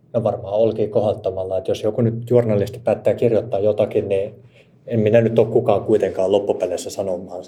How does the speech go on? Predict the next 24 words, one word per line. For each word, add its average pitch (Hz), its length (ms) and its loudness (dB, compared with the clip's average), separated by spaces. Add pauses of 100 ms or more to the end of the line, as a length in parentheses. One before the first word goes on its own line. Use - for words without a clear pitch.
silleen, 110 320 2
että 101 120 -4
miten 104 200 0
se 107 120 -4
duunia 101 340 2
siellä 95 240 -6
tekee. 98 300 -2
Että - 240 -2 (280)
hän 139 120 4
tuskin 143 320 4
ilahtuu, 143 320 6
jos 117 160 4
soitan 123 300 6
hänelle 117 320 4
illalla 117 420 4
perjantaina 107 680 2 (400)
sanoakseni, 113 600 2
että 107 200 4
se, 117 180 2
se - 200 0
hänen 135 420 2
Bitcoin-artikkelinsa 110 960 2
oli 107 160 2
heikkolaatuinen. 104 800 0